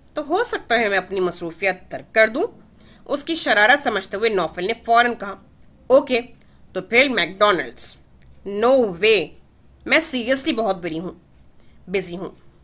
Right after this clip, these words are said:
तुम मेरी तरफ आ जाओ ना, मेरा विजिटिंग कार्ड तो है ही तुम्हारे पास।" "हाँ, है मेरे पास। तुम ये बताओ कि मैं कितने बजे आऊँ?" "नौफिल, सब ठीक तो है ना? बहुत मूड में हो,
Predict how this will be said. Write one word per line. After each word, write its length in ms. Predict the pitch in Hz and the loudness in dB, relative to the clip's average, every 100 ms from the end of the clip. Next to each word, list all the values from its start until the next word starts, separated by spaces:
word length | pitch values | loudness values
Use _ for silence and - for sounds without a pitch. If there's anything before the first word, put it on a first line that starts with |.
| - | -4
तुम 120 | 320 | 0
मेरी 280 | 302 226 285 | 2 2 2
तरफ 300 | 359 240 226 | 4 2 2
आ 80 | 180 | -2
जाओ 200 | 165 160 | -2 -4
ना, 240 | 175 - - - - | -4 -8 -16 -20 -16
मेरा 240 | 202 220 277 | -2 2 2
विजिटिंग 440 | 233 196 226 277 | 0 -4 -4 -4
कार्ड 300 | 277 254 262 | 2 4 4
तो 60 | - | 0
है 240 | 196 180 | -4 -6
ही 160 | 185 247 | -6 -4
तुम्हारे 380 | 247 233 220 220 | -4 0 0 0
पास।" 440 | 220 214 - - - - - - - - - - - - _ - - | 0 -2 -2 -10 -18 -20 -20 -20 -20 -20 -20 -20 -20 -20 _ -20 -10
"हाँ, 400 | 240 294 262 320 | 4 6 8 4
है 280 | 262 240 349 | 2 4 4
मेरे 220 | 247 180 | 4 0
पास। 420 | 175 185 277 - - _ - | -2 -2 -2 -10 -20 _ -6
तुम 180 | 339 320 | -2 0
ये 200 | 190 262 | 4 4
बताओ 420 | 262 226 220 254 | 4 2 2 2
कि 80 | 262 | 0
मैं 180 | 262 262 | -4 -4
कितने 260 | 254 - 233 | -6 -2 0
बजे 260 | 160 160 | 0 -4
आऊँ?" 180 | 147 120 - - - - - - - - | -6 -4 -6 -8 -20 -14 -12 -10 -10 -6
"नौफिल, 640 | 185 185 180 - 262 254 285 - - - | 0 0 0 2 0 0 -8 -20 -20 -12
सब 380 | - 349 359 - | -4 0 0 0
ठीक 340 | - 240 320 - | -6 -2 -4 -2
तो 60 | |
है 180 | 220 156 | -4 -2
ना? 240 | 156 - - - | -4 -4 -10 -18
बहुत 400 | 208 226 302 339 | -10 2 2 2
मूड 340 | 185 175 262 254 | -2 -2 0 0
में 140 | 220 | -2
हो, 200 | 196 190 | -6 -8